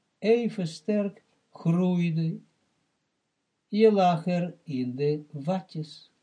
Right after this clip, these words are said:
Maar eenmaal thuis, verlaat het lichtje. Ons ego,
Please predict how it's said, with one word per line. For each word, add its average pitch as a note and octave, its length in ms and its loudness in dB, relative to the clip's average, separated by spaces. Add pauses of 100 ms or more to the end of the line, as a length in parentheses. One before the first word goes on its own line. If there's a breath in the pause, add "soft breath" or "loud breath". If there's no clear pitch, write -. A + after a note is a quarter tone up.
(240)
Maar F#3+ 280 -4
eenmaal F3+ 500 0
thuis, G3 540 -4 (380)
verlaat F3 640 0
het C3+ 260 -4
lichtje. B2+ 600 -8 (760)
Ons F#3 340 0
ego, F#3+ 560 2